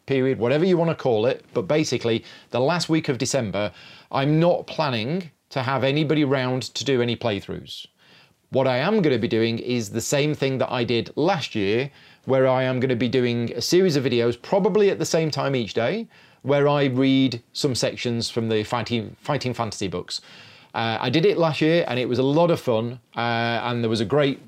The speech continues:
crowd that joined in every time, and it was a real nice thing for everybody to get involved in. And I will be doing the same thing this year.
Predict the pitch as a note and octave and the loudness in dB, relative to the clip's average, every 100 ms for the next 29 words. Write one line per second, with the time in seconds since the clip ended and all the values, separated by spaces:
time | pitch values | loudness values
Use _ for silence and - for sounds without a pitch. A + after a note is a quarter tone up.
0 | - - C3+ A#2+ B2 C#3 C3 A#2+ A#2 A#2 | -12 -4 -2 0 -2 0 0 2 0 0
1 | A#2 B2 A#2 A2 A2 A2+ A2 A#2+ D#3 F#3+ | 0 -2 -2 -2 -2 -2 -2 -2 0 4
2 | G3+ G3 F3 E3 E3 D3+ - - - _ | 4 4 4 2 2 0 -2 -6 -8 _
3 | _ _ _ - F3+ C3+ A2 G2 C3+ B2 | _ _ _ -4 0 0 -2 -2 0 2
4 | B2+ A#2 A#2 G#2+ A#2+ G2 A2 A2+ F#2+ F2 | 2 2 0 0 -2 -2 0 0 0 -4
5 | - B2 C#3+ D#3 D#3+ D3+ D3 C#3+ C3 A#2+ | -4 -2 2 4 4 2 2 2 0 -2
6 | B2 A#2 A2+ G#2+ G2+ G#2+ D#2 | -2 -2 -2 -2 -2 -4 -6